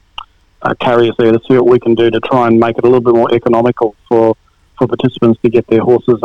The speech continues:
up or across from New Zealand. I think that might help solve some of the, the challenges for, for the Kiwis, uh, as well. And I know for some connections in Victoria, it's sort of like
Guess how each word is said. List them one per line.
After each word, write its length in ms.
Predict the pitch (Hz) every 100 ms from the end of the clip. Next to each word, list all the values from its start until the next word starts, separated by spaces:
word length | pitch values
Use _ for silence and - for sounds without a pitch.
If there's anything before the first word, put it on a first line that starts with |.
| -
up 140 | 117 -
or 160 | 110
across 360 | 107 - 117 -
from 180 | - 117
New 160 | 113
Zealand. 320 | 107 135 160 127
I 80 |
think 260 | 107 131 123
that 180 | 123 131
might 280 | - 131 127 _ _ _ _ -
help 180 | 131 135
solve 320 | - 139 127 -
some 160 | 135 135
of 80 |
the, 280 | 127 123 120 -
the 80 | 120
challenges 480 | - 131 131 127 -
for, 320 | 127 120 120 -
for 80 | 123
the 80 | 117
Kiwis, 500 | - 131 131 127 120 _ -
uh, 200 | 123 120
as 80 | 113
well. 240 | 127 156
And 140 | 127 117 _ _ _ _ 127
I 80 |
know 180 | 123 123
for 120 | 113 123
some 240 | 135 127
connections 560 | 123 117 - 123 117 117
in 140 | 117
Victoria, 480 | 113 - 135 120 113
it's 180 | - -
sort 140 | 131
of 60 | 120
like 140 | -